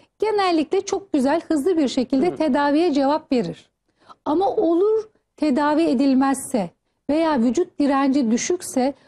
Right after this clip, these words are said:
Speaker 1: bu virüs bütün vücudan başka bölgelerine yayılıp menenjite kadar yol açacak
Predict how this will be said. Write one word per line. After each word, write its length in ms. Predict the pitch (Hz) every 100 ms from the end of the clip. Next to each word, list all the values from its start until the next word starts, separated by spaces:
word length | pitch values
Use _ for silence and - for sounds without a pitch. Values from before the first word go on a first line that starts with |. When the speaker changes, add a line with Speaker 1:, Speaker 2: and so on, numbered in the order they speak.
| _
Speaker 1:
bu 160 | 339 370
virüs 320 | 370 339 -
bütün 400 | 262 269 381 415
vücudan 600 | 370 269 294 240 277 349 - _ _
başka 360 | 285 262 - 427 415
bölgelerine 760 | 349 294 240 262 247 247 269 277
yayılıp 480 | 233 214 233 415 - _ _ -
menenjite 720 | 277 294 311 320 311 381 403
kadar 360 | 349 269 302 285
yol 200 | 277 294
açacak 460 | 285 277 254 403